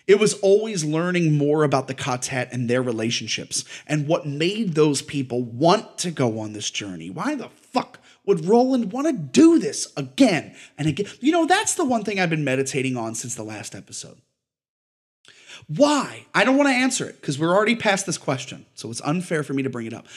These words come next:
But why, over and over and over and over and over and over and over again, other than finding his soul and my little ethereal theory,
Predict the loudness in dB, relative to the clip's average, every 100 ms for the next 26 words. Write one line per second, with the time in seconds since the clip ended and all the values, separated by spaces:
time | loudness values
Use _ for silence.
0 | -10 -6 -2 2 2 0 -6 -2 0 2
1 | -2 -10 -4 2 2 2 -6 2 4 4
2 | 2 -8 -2 2 2 0 -4 0 0 0
3 | -2 -2 0 2 0 -2 -2 -6 -12 -14
4 | -10 0 2 4 2 0 0 0 -2 -4
5 | -2 4 6 6 4 -6 -6 2 2 4
6 | 2 2 0 0 0 0 0 -2 -2 -4
7 | -10